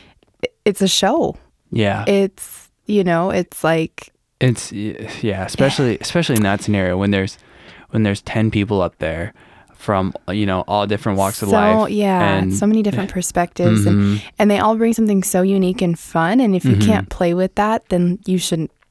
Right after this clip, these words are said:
Speaker 1: you're, you're not ready to be up there if
Speaker 2: Yeah.
Speaker 1: you're not willing to do it. I guess not saying you can't, but just saying if you're not willing to do that. And
Speaker 2: Yeah.
Speaker 1: I think as an audience member, it's been, um, well, not just an audience member,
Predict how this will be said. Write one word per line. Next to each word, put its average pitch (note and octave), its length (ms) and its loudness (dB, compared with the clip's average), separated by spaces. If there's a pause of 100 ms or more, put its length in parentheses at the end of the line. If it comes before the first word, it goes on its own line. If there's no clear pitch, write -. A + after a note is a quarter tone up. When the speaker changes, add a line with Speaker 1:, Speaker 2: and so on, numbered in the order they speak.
(460)
Speaker 1:
you're, E3+ 220 0
you're F3 180 2
not E3+ 140 2
ready G#3+ 160 0
to C4+ 40 0
be D#4 100 0
up - 140 -4
there - 300 -2 (100)
if A2+ 100 4
Speaker 2:
Yeah. G3+ 120 2
Speaker 1:
you're G3 100 4
not F3 240 0
willing E3+ 320 0
to - 80 -4
do D#3+ 180 0
it. D3 60 0
I D3 60 -2
guess D#3+ 260 -4
not F3+ 160 0
saying F3 180 0
you D#3 80 0
can't, E3 460 -2
but E3+ 100 -4
just E3 160 -2
saying E3 240 0
if E3 160 -4
you're E3 160 2
not D#3+ 220 -2
willing D#3+ 240 0
to - 100 -8
do E3+ 160 -2
that. - 220 0
And E3+ 200 -2 (240)
Speaker 2:
Yeah. A2 360 2
Speaker 1:
I F#3+ 80 4
think G#3+ 180 4
as G3 140 2
an F#3+ 80 -2
audience F3 440 -2
member, E3 380 0
it's - 220 -4
been, E3 340 -2 (640)
um, - 380 -4
well, F#3 100 2
not F3+ 160 2
just - 160 -4
an E3+ 60 -2
audience F#3 280 0
member, E3 220 0